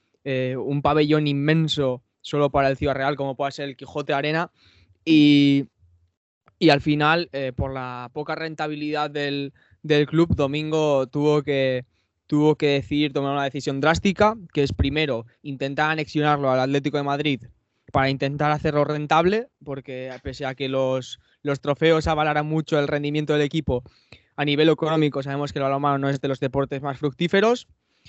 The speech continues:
y, y después de ese intento fallido, de, de esa especie de Frankenstein que se formó en el Atlético de Madrid,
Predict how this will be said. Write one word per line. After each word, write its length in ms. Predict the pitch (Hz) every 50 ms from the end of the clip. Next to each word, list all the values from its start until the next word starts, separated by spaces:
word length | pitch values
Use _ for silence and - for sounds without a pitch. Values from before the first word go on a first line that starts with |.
| - _ _ - 139 - _
y, 480 | 165 160 156 151 151 147 143 143 143 -
y 140 | - 151 143
después 320 | 143 139 - - 165 160
de 60 | 170
ese 100 | 160 180
intento 340 | 180 170 156 170 165 151 165
fallido, 500 | - 160 151 156 175 180 165 151 135 131
de, 400 | 127 131 131 131 131 131 131 - -
de 420 | 110 131 143 147 143 135 143 139
esa 160 | 147 143 160 151
especie 320 | - - 165 - - 160
de 100 | 151 147
Frankenstein 720 | - - 165 165 165 165 - 147 139 139 - 143 139 135
que 120 | 127 143 127
se 100 | 143 135
formó 320 | - 139 135 139 147 151
en 80 | 156 160
el 60 | 151
Atlético 340 | 151 143 151 143 156 147 151
de 60 | 147
Madrid, 360 | 139 135 135 165 170 165 165